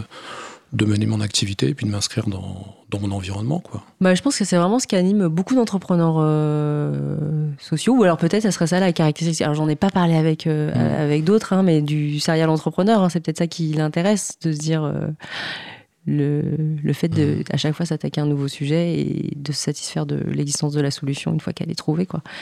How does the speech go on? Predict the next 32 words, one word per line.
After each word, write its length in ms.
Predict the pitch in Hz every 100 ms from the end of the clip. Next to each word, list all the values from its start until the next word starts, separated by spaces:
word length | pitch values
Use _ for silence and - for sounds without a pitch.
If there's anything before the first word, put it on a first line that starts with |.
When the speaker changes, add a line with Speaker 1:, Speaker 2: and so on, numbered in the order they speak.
| - - -
Speaker 2:
et 60 |
de 40 | 147
pas 100 | 147
être 100 | -
forcément 300 | 160 170 170
dans 100 | 147
l'exploitation 600 | 156 - 170 160 151 170
de 40 |
la 60 | 160
Speaker 1:
Mm. 40 |
Speaker 2:
solution. 360 | 127 147 156 165 - -
Speaker 1:
Il 80 |
s'ennuie, 380 | 113 123 127 165
en 80 | 127
fait, 260 | - 101 113
une 60 |
fois 140 | - 113
qu'il 140 | -
a 40 |
trouvé 180 | 110 110
la 60 | 101
solution, 380 | - 107 104 110
Speaker 2:
Bah, 40 | 107
Speaker 1:
peut-être. 120 | 156 151
Speaker 2:
je 40 |
crois 180 | - 254
qu'on 200 | - 170
est 80 | 151
des 120 | 156
gens 160 | 175
qui 140 | 180 -
s'ennuient, 420 | - 147 147